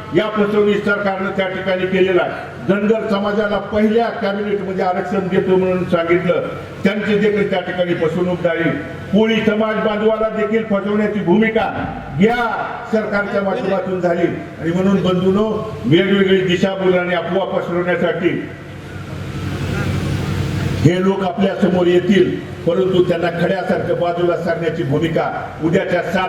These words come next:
तारखेला या समस्त शेतकरी म्हणून गट, तट, पक्ष, पार्टी याच्या पलीकडे जाऊन त्या ठिकाणी शेतकऱ्याची जात ही एकवटून त्या ठिकाणी उद्याच्या सात तारखेला आपल्याला मतदान करणं ही काळाची, बंधूंनो, गरज आहे. आणि म्हणून त्या पद्धतीनं आपण ताईच्या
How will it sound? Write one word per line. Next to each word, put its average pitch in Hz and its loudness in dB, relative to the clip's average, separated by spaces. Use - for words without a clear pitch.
तारखेला 165 0
या 202 0
समस्त 190 -2
शेतकरी 226 2
म्हणून 202 0
गट, 226 0
तट, 240 0
पक्ष, 233 0
पार्टी 240 0
याच्या 233 0
पलीकडे 240 0
जाऊन 226 0
त्या 233 2
ठिकाणी 226 0
शेतकऱ्याची 240 0
जात 233 -2
ही 208 2
एकवटून 233 2
त्या 220 0
ठिकाणी 214 -2
उद्याच्या 202 0
सात 202 -2
तारखेला 190 -2
आपल्याला 185 -2
मतदान 185 -2
करणं 180 -2
ही 165 -2
काळाची, 180 0
बंधूंनो, 170 0
गरज 175 0
आहे. - -4
आणि 165 0
म्हणून 202 2
त्या - -2
पद्धतीनं 180 0
आपण 170 0
ताईच्या 165 0